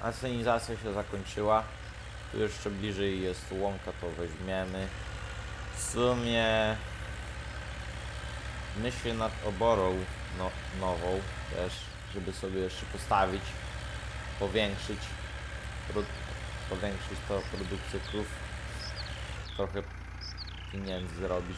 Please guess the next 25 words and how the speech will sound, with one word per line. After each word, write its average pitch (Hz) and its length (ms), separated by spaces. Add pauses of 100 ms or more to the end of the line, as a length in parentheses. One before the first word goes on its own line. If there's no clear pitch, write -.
(120)
bo 78 100 (840)
po 101 60
prostu 107 320
niedługo 107 420
to 110 160
nie 107 140
będą 104 300
mnie 104 180
się 104 160
mieścić, 104 440
te 101 100
cielaki 101 460
w 90 160
budkach 107 420
już 98 160
zajmują. 95 640 (1120)
Trzeba 107 140
też - 260
na 107 140
nowy 95 360
znaleźć. 87 580 (4000)
Trzeba 95 200
będzie 101 320
budynek 98 560
stawiać 90 420